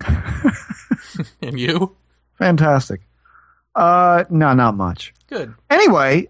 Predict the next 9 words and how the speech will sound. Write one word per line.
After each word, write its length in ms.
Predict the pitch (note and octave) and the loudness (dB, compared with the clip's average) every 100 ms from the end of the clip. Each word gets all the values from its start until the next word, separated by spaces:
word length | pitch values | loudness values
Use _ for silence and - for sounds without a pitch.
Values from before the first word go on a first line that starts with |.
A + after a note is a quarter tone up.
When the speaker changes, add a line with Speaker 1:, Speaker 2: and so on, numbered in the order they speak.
| - | -2
Speaker 2:
um, 520 | F#3 F#3 F#3+ F#3+ F#3 G3+ D4 _ _ _ - | 2 4 4 2 -2 -6 -12 _ _ _ -10
<laughs> 120 | - - - - - - - - - - - _ _ - | -4 -4 -4 -8 -6 -6 -6 -10 -20 -20 -20 _ _ -4
uh, 240 | D#3 D#3+ D#3+ | 2 2 2
Paratopia 480 | G#3+ A3+ A3 G#3 | 2 2 2 2
Magazine, 440 | G3 A3+ A3 F#3+ F#3 | 2 2 2 2 2
by 100 | F3+ | 2
the 100 | E3+ | 4
way, 140 | F3 | 2
folks, 580 | D3+ E3+ E3+ - - | 2 2 2 0 -12